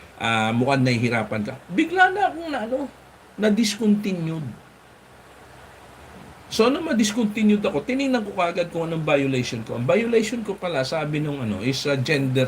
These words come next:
ano, gender, ah, parang, ano, parang, ah, ah, nadidiscriminate yung, ano, yung, kasi masakit yung istorya. Nag-iiyak siya. Dapat pala hindi daw ganun, sabi ng TikTok. Dapat hindi ka nagse-,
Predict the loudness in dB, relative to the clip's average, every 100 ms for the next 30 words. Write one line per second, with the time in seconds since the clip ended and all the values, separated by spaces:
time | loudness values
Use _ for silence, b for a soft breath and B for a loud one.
0 | 0 -2 -4 -4 -6 -8 B B B -20
1 | -14 -2 0 2 2 2 2 0 0 -2
2 | -2 -2 -2 -2 -4 -4 -8 -10 -16 -18
3 | -2 0 0 0 -2 -2 0 0 -2 0
4 | 0 0 0 0 -2 -4 -14 -20 -20 -20
5 | -20 -20 -10 0 2 2 2 4 4 4
6 | 2 0 -2 0 2 2 0 -2 -6 -8
7 | -4 -4 -4 -4 -4 -4 -2 0 -2 -2
8 | -6 -6 -6 -4 -4 -4 -2 -2 -2 -4
9 | -6 -4 -2 -2 -2 -4 -2 -4 0 -2
10 | -2 -4 -2 0 2 2 2 0 0 -4
11 | -4 -4 -4 -2 -2 -4 -6 -8 -6 -4
12 | -4 -4 -8 B B B 0 2 4 4
13 | 0 -2 -4 -4 -4